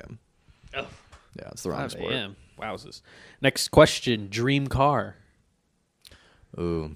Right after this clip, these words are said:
Speaker 1: that's a loaded question.
Speaker 2: Oh, yeah, it
Speaker 1: This is
Speaker 2: is.
Speaker 1: unlimited money, right?
Speaker 2: This is unlimited money. This is if someone could spawn whatever your, this is c-, c-, your crea-, Max's creation delivered to you with a bow out front of your fucking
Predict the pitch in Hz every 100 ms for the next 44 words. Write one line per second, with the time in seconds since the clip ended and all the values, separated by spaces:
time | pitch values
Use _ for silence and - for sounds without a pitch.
0 | - 95 - 85 82 87 87 82 - 85
1 | - 101 101 98 98 98 101 98 95 107
2 | 104 104 101 101 92 92 92 87 87 87
3 | 90 - 117 117 113 104 110 117 117 117
4 | 107 107 107 107 110 - 104 107 - 113
5 | 110 110 110 98 - 113 107 107 107 104
6 | 104 104 104 107 101 110 113 113 107 -
7 | - - - - 123 110 110 - 123 120
8 | 123 123 139 - 123 - 131 117 123 -
9 | 120 113 - - - 117 110 117 123 -
10 | 117 117 110 101 98 107 107 110 - -
11 | - 107 - - 110 107 98 101 98 -
12 | _ - - 101 101 101 98 98